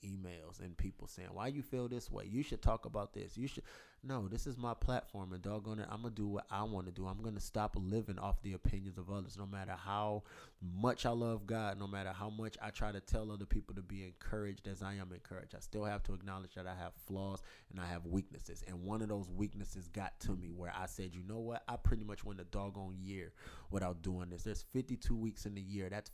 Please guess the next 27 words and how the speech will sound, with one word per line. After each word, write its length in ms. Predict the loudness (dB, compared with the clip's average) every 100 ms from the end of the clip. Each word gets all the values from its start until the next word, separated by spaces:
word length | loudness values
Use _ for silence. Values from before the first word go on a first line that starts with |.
| -2
fifty-two 460 | 0 2 6 6
episodes 480 | 4 -2 -2 -2 -2
I 80 | -2 0
missed 260 | 2 2 4
out 220 | 2 2
on 180 | 0 0
if 100 | 2
we 80 | 2
just 200 | 4 2
did 140 | 2 0
once 360 | 2 -2 -2
a 40 | -2
week. 240 | -2 -2
If 80 | 0
we 80 | 2
did 300 | 4 6 12
two, 320 | 12 12 8
like 220 | 4 2
we 80 | 2
did 160 | 0 0
before, 220 | 4 6
I'd 120 | 8
be 140 | 6
at 100 | 6
one 180 | 4 2
oh 60 | 0
four. 300 | -2 -4